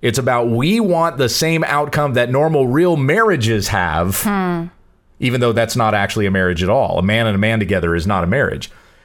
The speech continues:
Speaker 1: Socialism is about equal outcome. The state is gonna take what you make and redistribute it equally to, you know, other people. Uh, now, Ed and Vody were going back and forth there about, like, the, the tax system,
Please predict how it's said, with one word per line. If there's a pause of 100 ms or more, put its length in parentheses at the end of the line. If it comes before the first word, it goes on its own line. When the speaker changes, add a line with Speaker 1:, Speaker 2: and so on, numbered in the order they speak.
(160)
Speaker 1:
Socialism
is
about
equal
outcome.
The
state
is
gonna
take
what
you
make
and
redistribute
it
equally
to, (160)
you
know,
other
people. (320)
Uh,
now,
Ed
and
Vody
were
going
back
and
forth
there
about,
like,
the,
the
tax
system,